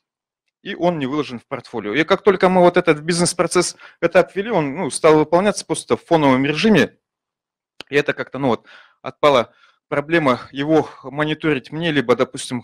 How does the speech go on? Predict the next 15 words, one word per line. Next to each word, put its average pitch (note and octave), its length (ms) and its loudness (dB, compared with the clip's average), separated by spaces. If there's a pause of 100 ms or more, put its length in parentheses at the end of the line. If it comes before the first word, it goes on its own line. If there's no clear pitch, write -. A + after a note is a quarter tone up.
(120)
э, A#2+ 200 -8
кому-то C#3 360 -2
из, A#2+ 340 -2
э, A#2+ 40 -8
руководителей, C#3+ 840 2
ну, D#3+ 140 -4
само C#3+ 240 4
собой. A2 340 0 (1900)
Вот. A2+ 240 -14
В - 100 -20
целом, G3 480 2 (720)
в B2 200 -20
Битрикс D3 500 -16
двадцать D3+ 380 -6
четыре G3 520 -2